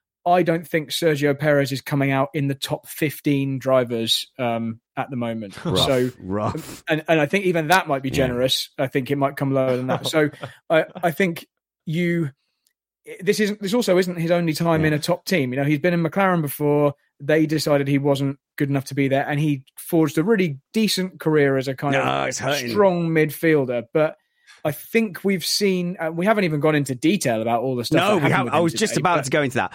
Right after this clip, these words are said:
Speaker 2: So, uh, I, I, like, look, let's go into detail about that. F-, you know,
Speaker 1: Go on.
Speaker 2: even if you forget about the clumsy <laughs> start against Lewis Hamilton, which I th-, at least one of the three contacts or pushing off, at least one of those might have been investigated if it wasn't for turn one.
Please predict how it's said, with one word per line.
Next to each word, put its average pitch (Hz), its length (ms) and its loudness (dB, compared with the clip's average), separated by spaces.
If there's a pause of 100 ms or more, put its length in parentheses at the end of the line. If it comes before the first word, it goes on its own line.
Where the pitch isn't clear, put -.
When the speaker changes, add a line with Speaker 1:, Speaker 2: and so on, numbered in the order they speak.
Speaker 2:
So, 131 260 -2 (220)
uh, 202 80 -14 (140)
I, 190 180 -8 (100)
I, 156 140 0 (100)
like, 156 220 0
look, 147 240 -2
let's 165 320 -2
go 147 160 -2
into 127 180 -4
detail 101 440 -4
about 90 300 -4
that. 78 180 -6 (200)
F-, - 140 -8
you 127 120 -2
know, 107 100 0
Speaker 1:
Go 143 100 2
on. 131 80 0
Speaker 2:
even 185 180 2
if - 160 -4
you 156 60 0
forget 143 260 -2
about 117 220 -4
the 113 60 -10
clumsy 123 720 -2 (140)
<laughs> - 180 -20
start - 600 -2
against 156 420 -4
Lewis 151 340 -2
Hamilton, 127 460 -2 (260)
which 139 180 -4
I 131 80 0
th-, 131 120 -6
at 147 80 -2
least 147 280 -2
one 135 380 0
of 113 240 -2
the 120 100 -2
three 123 680 -2 (180)
contacts 127 640 -2
or 113 80 -6
pushing 113 360 -6
off, 101 140 -4 (220)
at 160 120 -6
least 156 220 0
one 139 380 0
of 127 80 -2
those 117 240 0
might 113 180 0
have 110 80 -6
been 107 140 -2
investigated 95 580 -2
if 98 140 -8
it 92 40 -8
wasn't 92 380 -6
for 98 320 -4
turn 95 360 -6
one. 85 300 -6